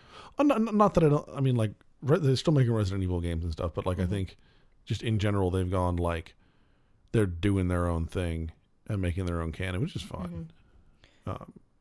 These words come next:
Speaker 1: but it's, it's gotten a little ridiculous, and, um, I actually kinda think it's hurt Milla <laughs> Jovovich's career. 'Cause,
Speaker 2: Really?
Speaker 1: yeah, well, I mean, like, she did The Fifth Element, and she did this, and, like, I think she could have set herself up as a,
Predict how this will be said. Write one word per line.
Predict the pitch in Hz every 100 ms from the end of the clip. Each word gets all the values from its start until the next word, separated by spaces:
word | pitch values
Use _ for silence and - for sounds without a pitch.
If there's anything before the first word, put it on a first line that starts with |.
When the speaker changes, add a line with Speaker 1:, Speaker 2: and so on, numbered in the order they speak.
| -
Speaker 1:
but | 110
it's, | 98 -
it's | 92
gotten | 104 95
a |
little | 92 87
ridiculous, | 85 85 - 87 80
and, | 85 80 - _ _ _ _ _ _ _ _ _ _ _ 101
um, | 90 82 76 76 _ _ _ _ _ _ _ _ _ _ _ 113
I | 214
actually | 381 - -
kinda | 202
think | 165 135
it's | -
hurt | 117
Milla | 82 -
<laughs> |
Jovovich's | - 98 90 85 -
career. | 87 85 78
'Cause, | - - _ _ _
Speaker 2:
Really? | 226 381 311 143 165
Speaker 1:
yeah, | 269 226 247 226
well, | 247
I | 220
mean, | 220 202
like, | 190 156 135
she | 147 147
did | 143
The | 127
Fifth | 196 165
Element, | 120 113 113 - -
and | 117 101
she | 117
did | 104
this, | 92 90
and, | 98
like, | 95 - - - - - - _ _
I | 151 139
think | 170
she | - 147
could | 139
have | 131
set | 120
herself | 113 95 117 98
up | 104
as | 90
a, | 87